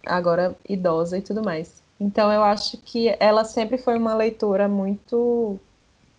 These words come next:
ousada, digamos assim, sempre leu muita coisa, viveu muita coisa incrível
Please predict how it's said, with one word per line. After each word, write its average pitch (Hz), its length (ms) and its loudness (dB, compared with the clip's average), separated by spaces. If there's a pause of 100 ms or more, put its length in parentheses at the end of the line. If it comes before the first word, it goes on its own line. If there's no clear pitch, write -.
(120)
ousada, 196 840 2
digamos 196 320 -4
assim, 190 320 -8
sempre 202 280 -6
leu 196 160 0
muita 202 240 -4
coisa, 220 880 0 (560)
viveu 196 600 4
muita 233 440 2
coisa 202 380 0
incrível 208 640 -4